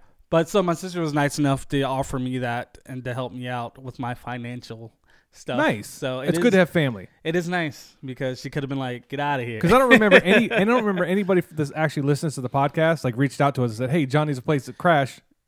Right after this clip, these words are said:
Speaker 1: Yeah, exactly.
Speaker 2: No, we're just
Speaker 1: But
Speaker 2: messing around.
Speaker 1: it's fine. But, you know, look,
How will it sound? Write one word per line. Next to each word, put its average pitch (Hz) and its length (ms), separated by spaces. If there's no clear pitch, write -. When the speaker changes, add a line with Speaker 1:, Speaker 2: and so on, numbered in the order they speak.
Speaker 1:
Yeah, 131 320
exactly. 120 460
Speaker 2:
No, 98 240
we're 143 80
just 120 100
Speaker 1:
But 117 60
Speaker 2:
messing 101 220
around. 98 120
Speaker 1:
it's - 200
fine. 143 280
But, 190 160
you 240 80
know, 233 400
look, 156 460